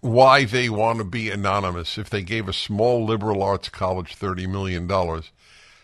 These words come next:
I will give them the benefit of the doubt. They don't want credit for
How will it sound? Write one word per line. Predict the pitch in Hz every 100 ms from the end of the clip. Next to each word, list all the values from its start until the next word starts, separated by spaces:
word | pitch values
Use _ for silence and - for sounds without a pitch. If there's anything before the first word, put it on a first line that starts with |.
| _ _ _ _
I | - 120
will | 127
give | 107 156 160
them | 160 123
the |
benefit | 95 113 113 - 104
of | 87
the | 92
doubt. | 85 92 127 -
They | 117 113
don't | 107 127 -
want | 104 104 101 -
credit | - 113 107 110 -
for | - 101